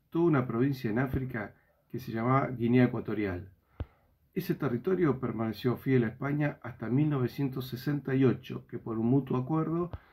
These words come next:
se independizó. Pero el Río de la Plata, nuestro virreinato del Río de la Plata,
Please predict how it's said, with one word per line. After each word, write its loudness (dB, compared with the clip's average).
se 0
independizó. 2
Pero -2
el 0
Río 4
de 6
la -2
Plata, -6
nuestro 2
virreinato 2
del -6
Río 0
de -2
la -6
Plata, -8